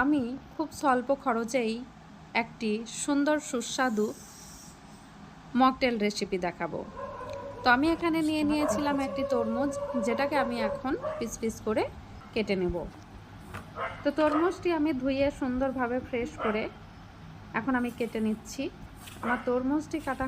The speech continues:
হয়ে গেলে আমি কেটে নেব একটি লেবু। তো মকটেল বানানোর জন্য লেবু মাস্ট,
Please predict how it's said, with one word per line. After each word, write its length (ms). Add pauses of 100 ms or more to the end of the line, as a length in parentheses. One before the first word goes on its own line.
হয়ে 280
গেলে 240 (800)
আমি 200 (640)
কেটে 300
নেব 140 (2250)
একটি 340 (1500)
লেবু। 260 (2000)
তো 80 (240)
মকটেল 420
বানানোর 420 (100)
জন্য 220 (140)
লেবু 200 (100)
মাস্ট, 500